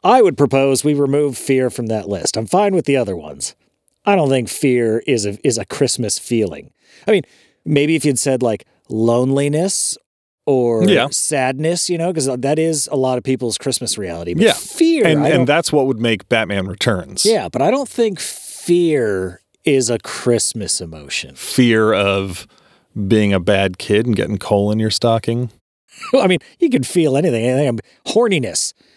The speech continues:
Speaker 1: You know, it's, it's,
Speaker 2: <laughs>
Speaker 1: it's gotta have sex in it 'cause people have sex on Christmas. But it's not a Christmas thing.
Speaker 2: People don't have sex on Christmas. What are you talking about?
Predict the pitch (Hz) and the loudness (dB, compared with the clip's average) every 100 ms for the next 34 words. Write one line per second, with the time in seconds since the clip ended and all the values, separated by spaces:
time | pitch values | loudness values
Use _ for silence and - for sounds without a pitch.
0 | _ _ 220 151 143 165 160 170 165 143 | _ _ 0 2 4 2 2 2 0 -2
1 | - 147 - 165 165 147 - 175 180 147 | -2 -2 0 2 2 2 2 0 0 -2
2 | - 190 175 - 135 101 - 185 - 170 | -4 -2 -2 -2 -4 -6 -8 -8 -2 0
3 | 175 160 139 - 151 - 147 - - 127 | 0 0 -2 -4 -4 -4 -6 -8 -6 -6
4 | - 90 123 226 269 123 - 110 107 107 | -6 -10 -10 -6 -4 -4 -8 -8 -6 -4
5 | - - 131 160 262 330 311 156 107 - | -6 -4 -2 -2 0 2 4 2 0 -2
6 | - - 147 - 107 - 160 208 240 226 | -2 0 0 2 2 2 0 0 0 0
7 | - 254 277 143 98 90 92 | 0 -2 0 -2 -2 -2 -4